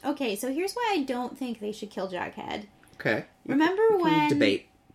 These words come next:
Speaker 1: Remember when Downton Abbey killed Sybil?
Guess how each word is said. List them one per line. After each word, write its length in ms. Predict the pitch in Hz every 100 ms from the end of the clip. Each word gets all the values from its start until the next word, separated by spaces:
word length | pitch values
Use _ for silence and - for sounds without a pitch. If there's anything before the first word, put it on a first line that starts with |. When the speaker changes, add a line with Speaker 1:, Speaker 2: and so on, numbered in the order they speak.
| _
Speaker 1:
Remember 560 | 277 269 277 277 302 349
when 600 | 269 247 240 254 254 254 - _ _ _ _ _ _ _ _ _ _ _ _ _ -
Downton 320 | 247 233 220
Abbey 380 | 240 233 247 240
killed 560 | - 254 220 220 220 220
Sybil? 640 | - 220 226 277 311 330